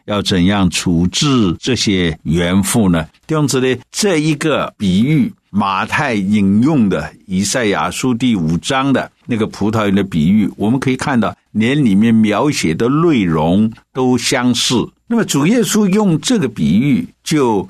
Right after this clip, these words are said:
指责当时的那些犹太人的官，那些祭司啊，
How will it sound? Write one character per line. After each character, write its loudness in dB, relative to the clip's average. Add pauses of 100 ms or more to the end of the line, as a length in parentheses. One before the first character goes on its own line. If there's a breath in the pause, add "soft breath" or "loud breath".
(120)
指 -2
责 -2
当 -2
时 -2
的 -4
那 -2
些 0
犹 0
太 -6
人 0
的 -4
官， -6 (220 soft breath)
那 -2
些 0 (140)
祭 0
司 0
啊， -2